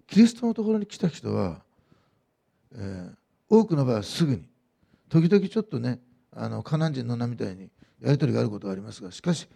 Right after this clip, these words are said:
最終的には必ずキリストのところに来た人は答えてもらってるんですね。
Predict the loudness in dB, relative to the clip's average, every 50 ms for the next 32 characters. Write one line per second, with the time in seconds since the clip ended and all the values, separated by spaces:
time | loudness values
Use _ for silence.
0 | -20 _ _ -6 0 2 2 2 2 0 0 0 0 2 -2 -2 -2 -4 -8 -14
1 | -12 -8 -4 -4 -4 -4 -2 -4 -4 -4 -2 -4 -4 -4 -4 -6 -6 -6 -6 -6
2 | -6 -6 -8 -4 -2 -2 -2 -2 -4 _ _ -20 _ _ _ _ _ _ _ _
3 | _ _ _ -8 -4 0 2 2 2 0 -2 -12 -12 -16 -18 _ -20 -20 -20 _
4 | _ _ _ -20